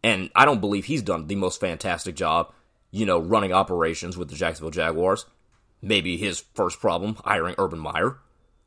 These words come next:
But it's a collective effort. Urban Meyer probably had a lot to say with that because, again,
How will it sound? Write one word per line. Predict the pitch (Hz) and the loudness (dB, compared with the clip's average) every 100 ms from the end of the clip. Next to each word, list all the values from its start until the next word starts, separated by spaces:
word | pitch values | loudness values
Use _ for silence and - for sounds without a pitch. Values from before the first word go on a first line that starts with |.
| _ _ _ | _ _ _
But | 170 185 104 - - | 6 8 8 2 -4
it's | 120 | -2
a | - | -2
collective | 131 131 123 143 | 2 4 4 2
effort. | 90 82 92 113 | 0 0 -2 2
Urban | 123 120 | 2 2
Meyer | 104 95 | 2 0
probably | - 139 101 87 | 2 2 2 2
had | 101 | 0
a | 87 | 0
lot | 87 95 - | 2 2 0
to | |
say | 92 123 | 0 0
with | 78 | 0
that | 90 92 | -2 -4
because, | 98 107 98 | -4 -4 -4
again, | 92 82 | -4 -4